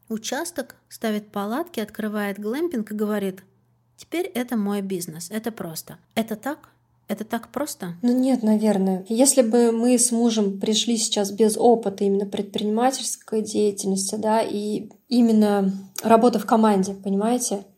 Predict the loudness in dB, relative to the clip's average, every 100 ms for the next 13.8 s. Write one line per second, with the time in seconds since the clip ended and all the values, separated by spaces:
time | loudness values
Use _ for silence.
0 | -4 0 2 2 2 2 2 0 -4 -8
1 | -8 -6 -6 -4 -4 -2 -4 -4 -4 -6
2 | -10 -8 -8 -8 -12 -14 -18 -2 0 0
3 | -2 -4 -4 -6 -6 -4 -4 -2 -2 -2
4 | -4 -6 -6 -6 -8 -8 -10 -8 -8 -6
5 | -6 -6 -8 -12 -20 _ -12 -12 -16 -20
6 | -16 -6 -2 0 -2 0 0 0 0 0
7 | 0 0 0 -4 -10 -8 -4 -2 -2 -4
8 | -8 -8 -10 -8 -8 -10 -10 -12 -10 -12
9 | -10 -10 -10 -8 -6 -6 -8 -4 0 4
10 | 6 6 4 2 2 2 2 2 2 2
11 | 0 -2 -2 0 0 2 2 -2 -6 -8
12 | -4 0 2 0 -2 -8 -6 0 2 2
13 | 0 0 2 2 0 -4 -6 -8